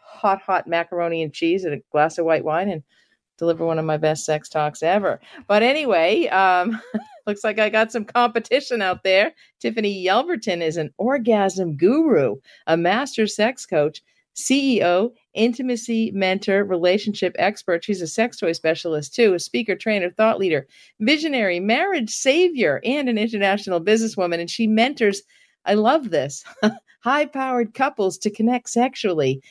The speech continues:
so that they can avoid infidelity and divorce. And she's gonna help you in this segment, about eight or nine minutes, to take your sex life from meh to marvelous. Good evening, Tiffany.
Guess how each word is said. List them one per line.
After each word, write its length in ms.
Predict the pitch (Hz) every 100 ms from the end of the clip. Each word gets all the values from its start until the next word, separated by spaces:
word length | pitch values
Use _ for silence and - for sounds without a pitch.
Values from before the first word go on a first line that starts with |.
| _
so 160 | - 185
that 120 | 180
they 120 | 233
can 160 | 247 214
avoid 540 | 156 175 240 202 143
infidelity 880 | 160 196 208 202 202 220 214 165 170 _ _ _ -
and 400 | 190 208 214 220 _ 156
divorce. 500 | 170 160 240 254 160
And 120 | 190
she's 180 | - 294
gonna 160 | 294 226
help 320 | 214 233 -
you 240 | 170 185
in 140 | - 196
this 200 | 247 -
segment, 400 | 269 233 196 202
about 260 | 180 165 -
eight 180 | 202 196
or 160 | 190 180 _ _ -
nine 280 | 180 208 196
minutes, 280 | 233 214 -
to 60 |
take 260 | 202 233 226
your 120 | 214
sex 380 | 233 262 294 -
life 260 | 196 185 190
from 220 | 196 190
meh 220 | 240 240 226 - _ -
to 100 | 254
marvelous. 540 | 233 254 349 220 -
Good 140 | 254
evening, 320 | 269 339 370 262
Tiffany. 480 | 254 233 247 339